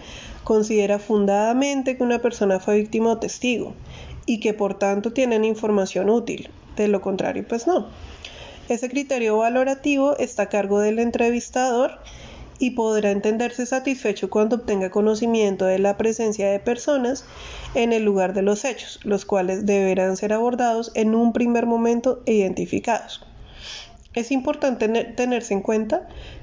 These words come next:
que la práctica de esta entrevista depende de la voluntad del entrevistado, porque, pues, de, de acuerdo con la normatividad,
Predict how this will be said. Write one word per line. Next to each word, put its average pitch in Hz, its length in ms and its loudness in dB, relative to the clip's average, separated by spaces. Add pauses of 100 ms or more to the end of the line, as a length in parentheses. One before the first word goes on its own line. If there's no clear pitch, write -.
que 240 100 -4
la 226 140 -2
práctica 214 460 -2
de 220 60 0
esta 208 180 -4
entrevista 226 540 0
depende 220 380 0
de 202 100 2
la 208 120 4
voluntad 214 440 2
del 196 140 -2
entrevistado, 202 880 0 (300)
porque, 208 360 -2
pues, 190 440 -2
de, 202 260 4
de 202 100 0
acuerdo 196 320 2
con 220 140 2
la 233 120 4
normatividad, 247 800 2